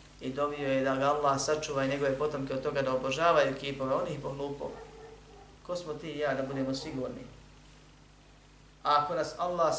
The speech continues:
sačuva od velikog širka, kao što je sačuvao ashabe, koji su, kad, rekavši la ilaha illallah, shvatili šta je to i odrekli se i borili se protiv onih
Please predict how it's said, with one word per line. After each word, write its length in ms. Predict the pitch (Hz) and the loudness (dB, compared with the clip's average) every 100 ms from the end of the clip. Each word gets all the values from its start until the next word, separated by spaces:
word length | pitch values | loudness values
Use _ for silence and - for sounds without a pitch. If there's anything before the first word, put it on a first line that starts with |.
| 160 | 0
sačuva 360 | 156 160 185 | -2 0 2
od 220 | 180 151 | 4 4
velikog 380 | 160 160 156 139 | 4 2 2 0
širka, 420 | - 160 151 143 135 | 0 -2 0 0 0
kao 120 | 143 | -2
što 100 | 151 | -2
je 60 | |
sačuvao 400 | 151 - 165 151 | -6 -6 2 4
ashabe, 520 | 139 - 160 160 156 135 - - - - - - | 4 2 2 4 4 0 -4 -14 -18 -20 -12 -2
koji 180 | 151 | 0
su, 180 | 139 147 139 | 0 -2 0
kad, 120 | 143 147 | 0 0
rekavši 400 | 151 165 156 143 | -2 0 0 0
la 200 | 151 151 | 4 4
ilaha 260 | 151 151 147 | 6 6 6
illallah, 500 | 147 143 147 151 147 | 4 2 6 8 8
shvatili 420 | - 185 180 143 | 6 2 2 0
šta 140 | 139 160 | 0 2
je 180 | 143 147 | 2 4
to 60 | |
i 40 | 147 | 2
odrekli 400 | 170 151 - 139 | 2 0 -2 -2
se 120 | 143 | 0
i 80 | 143 | 4
borili 260 | 196 196 | 4 4
se 160 | - 151 | 2 2
protiv 280 | 151 151 151 | 0 0 0
onih 240 | 151 139 | 2 0